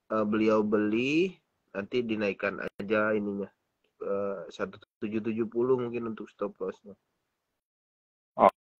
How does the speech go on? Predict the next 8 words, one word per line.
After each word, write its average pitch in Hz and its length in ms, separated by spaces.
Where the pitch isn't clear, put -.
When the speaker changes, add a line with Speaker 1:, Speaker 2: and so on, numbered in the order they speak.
Speaker 1:
Untuk 107 240
Speaker 2:
Oke, - 80
Speaker 1:
paninya. 98 560
Speaker 2:
baik. 92 400
Baik. - 260
Speaker 1:
Hmm. 123 160
Speaker 2:
Baik. - 260
Ada 107 120